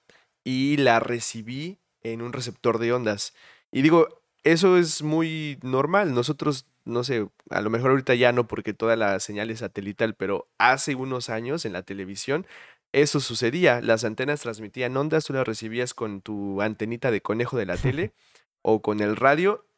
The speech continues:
Speaker 1: y sucedía todo el tiempo, pero hacerlo de manera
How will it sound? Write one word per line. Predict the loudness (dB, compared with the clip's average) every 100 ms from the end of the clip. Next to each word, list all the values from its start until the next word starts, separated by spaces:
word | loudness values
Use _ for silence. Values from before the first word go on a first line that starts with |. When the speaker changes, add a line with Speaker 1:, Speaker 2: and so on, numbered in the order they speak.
| _
Speaker 1:
y | -8 -4 -4 -4 -6
sucedía | -4 0 2 4
todo | 4
el | 4
tiempo, | 2 2 0
pero | 2 6 4 2 2
hacerlo | 2 2 2 2 2 2 2
de | 0
manera | -2 -4 -2 2 2 2 0